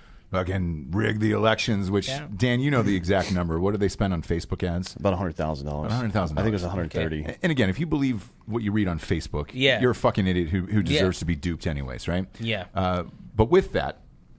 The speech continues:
Speaker 1: I think it opened the door and the possibility for all these other governments like
Speaker 2: Yeah.
Speaker 1: I-, Iran and Iraq to
Speaker 2: Yeah.
Speaker 1: say, "Hey, man,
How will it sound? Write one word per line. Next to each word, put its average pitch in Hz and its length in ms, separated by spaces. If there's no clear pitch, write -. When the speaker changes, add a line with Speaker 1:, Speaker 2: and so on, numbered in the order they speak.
Speaker 1:
I 123 60
think 180 200
it - 100
opened 135 300
the 107 40
door 92 460
and 139 180
the - 60
possibility 80 680
for - 160
all 95 100
these 104 160
other 95 140
governments 78 460
like 73 180
Speaker 2:
Yeah. 113 220
Speaker 1:
I-, 82 60
Iran 80 280
and 92 80
Iraq 82 320
to 107 80
Speaker 2:
Yeah. 117 80
Speaker 1:
say, 113 180
"Hey, 185 120
man, 131 340